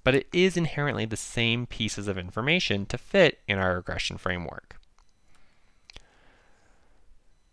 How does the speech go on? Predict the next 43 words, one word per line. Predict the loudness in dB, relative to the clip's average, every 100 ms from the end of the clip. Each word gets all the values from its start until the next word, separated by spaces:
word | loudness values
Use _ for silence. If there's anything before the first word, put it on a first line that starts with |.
| -12
So | 2 4
again, | 6 6 4
we |
see | 4 6
that | 6
that | 6 4
overall | 2 6 8 8
F-test | 6 4 -2 -2 6
didn't | 6 6 2
depend | 0 2 4
on | 4
the | 4
choice | 0 0
of | 0
the | 4
reference | 6 6 4 0
group, | 0 0 -2 2
but | 2
the | 2
parameter | -2 0 2 4 4 4 4
estimate | 0 0 -4 -2
table | 0 0 4 2
itself | 2 2 0 0
does. | 6 8 8 2 -6 -14 -18 -20 -20 _ _ -10
And | -4
so | 4
that's, | 8 8 6
again, | 4 4 2
because | 2 2
we're | 2
changing | 0 0 0 0 -2 -6 -2
with | 2 2 0 -8
the | -4
perspective | -2 0 4 4 6 4
of | 4 2
what | 6 6
categories | 6 8 8 8 6 4 4
we're |
comparing | -2 -2 2 4 4
for | 2 2 2
the | 4
reference | 2 0 -6 -8
groups. | -4 -4 -6 -12 -16